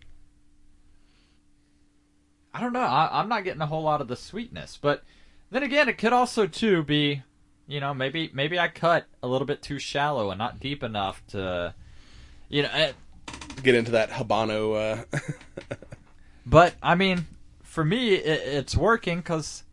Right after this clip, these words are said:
Speaker 1: I like that heat. I like that spice. And, I mean, like you said, dude, this was less than a seven dollar cigar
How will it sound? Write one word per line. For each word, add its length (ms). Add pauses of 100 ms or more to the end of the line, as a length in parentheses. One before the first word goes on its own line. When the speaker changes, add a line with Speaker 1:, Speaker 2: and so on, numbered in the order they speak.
(400)
Speaker 1:
I 120
like 240
that 160
heat. 360
I 80
like 260
that 180
spice. 600
And, 480 (1300)
I 100
mean, 280 (500)
like 200
you 60
said, 380 (600)
dude, 160
this 180
was 160
less 320
than 140
a 40
seven 360
dollar 220
cigar 480